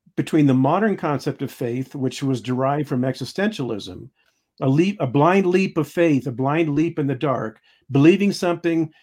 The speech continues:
even though you have absolutely no reason to believe it, or you don't have sufficient reason to believe it. So it, it, it is, is actually more accurate to say that, that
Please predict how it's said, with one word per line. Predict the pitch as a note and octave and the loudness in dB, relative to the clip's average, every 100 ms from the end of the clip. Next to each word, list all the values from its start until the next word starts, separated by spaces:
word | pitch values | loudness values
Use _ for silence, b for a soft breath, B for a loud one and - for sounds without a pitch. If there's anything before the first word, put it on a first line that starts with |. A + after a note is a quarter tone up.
| b D4+ - - | b -16 -12 -6
even | E3+ F3 | -2 0
though | E3 | 2
you | D#3+ D#3+ | 2 2
have | D3 C3+ | 0 0
absolutely | C#3 D3+ E3 D3 | -2 -2 -2 0
no | C#3 C3+ | 0 0
reason | B2+ C3+ B2 A#2+ | 0 0 0 -2
to | A#2+ | -4
believe | A#2+ B2 A#2 G2+ | -2 -2 -2 -4
it, | - _ _ | -12 _ _
or | D3+ D3 | 0 2
you | |
don't | D3+ C#3 | 2 0
have | C#3+ C3+ | -2 -4
sufficient | C#3+ - E3+ - - | -6 -4 -4 -4 -6
reason | C3 A#2 A2+ | -4 -4 -6
to | A2 | -10
believe | A2+ G#2 G2+ F#2+ | -12 -12 -12 -12
it. | - - _ b b b b b | -16 -20 _ b b b b b
So | - F3 D3+ C#3+ C3+ _ _ _ _ - | -2 4 6 6 0 _ _ _ _ -4
it, | F3 F#3+ | -4 0
it, | F3 F3 | -2 0
it | E3+ E3 | 2 4
is, | D#3 C3 - _ _ _ | 2 0 -8 _ _ _
is | - D#3+ D3+ - - _ _ - | 0 2 2 0 -14 _ _ -6
actually | D3+ F#3+ - E3+ D3 | -4 -4 -2 0 2
more | C3+ D3 E3+ | 2 0 0
accurate | E3 F#3 F#3+ C3 B2+ | -4 -6 -4 -4 -4
to | C3+ | -6
say | - C#3 C3+ | -4 -2 -2
that, | A#2+ B2+ B2+ _ - | -4 -6 -8 _ -14
that | C3+ C3 | -8 -6